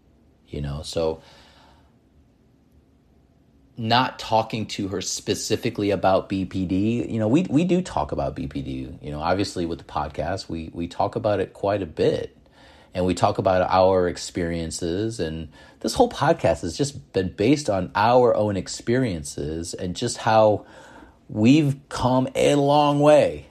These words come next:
you know? Like, we wouldn't have had a podcast if we didn't have some drama, right? Um,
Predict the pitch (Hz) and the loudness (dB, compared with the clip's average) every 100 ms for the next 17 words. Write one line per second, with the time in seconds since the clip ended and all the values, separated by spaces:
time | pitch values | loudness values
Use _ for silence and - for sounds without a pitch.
0 | - 82 80 76 80 101 - 82 80 - | -16 -12 -10 -8 -10 -12 -14 -12 -12 -14
1 | _ - - 90 101 143 175 165 143 127 | _ -20 -16 -10 -2 0 4 2 2 -2
2 | 120 110 - - 120 107 - 98 98 - | -2 -8 -6 0 2 2 2 0 0 0
3 | 87 82 80 90 82 101 101 90 85 85 | -2 -2 -4 -8 -4 -2 0 0 0 -2
4 | - 90 76 151 101 82 67 - - - | -2 -4 4 4 4 0 -8 -10 -20 -20
5 | - _ 78 80 87 - _ _ _ _ | -20 _ 0 0 -2 -8 _ _ _ _
6 | _ _ - 82 76 73 73 | _ _ -8 -6 -4 -8 -14